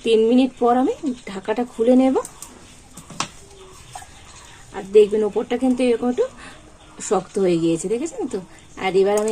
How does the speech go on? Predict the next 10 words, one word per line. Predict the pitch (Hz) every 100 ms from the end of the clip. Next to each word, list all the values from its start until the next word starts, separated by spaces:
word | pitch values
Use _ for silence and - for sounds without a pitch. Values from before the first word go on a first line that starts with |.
| 208
একবার | 185 214
কিন্তু | 240 254 359 208
উল্টে | 190 196 160
দেব। | 156 - - - - - - - - - - - - - - - - - - - - - - - - - - - - - - - - 220
এটা | 196 196
কিন্তু | 220 -
খুবই | 214 214
সাবধানে | 202 185 214 220 214
করতে | 214 - 240 233
হবে। | 254